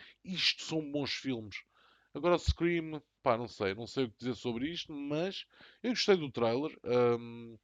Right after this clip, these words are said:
mas depois um gajo vai ver o filme e é fraquinho. Tá bem, o gajo anda lá atrás do pessoal, eh, atrás do pessoal, mas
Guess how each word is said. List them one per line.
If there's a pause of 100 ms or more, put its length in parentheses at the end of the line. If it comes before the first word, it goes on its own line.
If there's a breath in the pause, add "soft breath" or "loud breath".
(540 soft breath)
mas
depois
um
gajo
vai
ver
o
filme
e
é
fraquinho. (800)
Tá
bem,
o
gajo
anda
lá
atrás
do
pessoal, (560 loud breath)
eh,
atrás
do
pessoal,
mas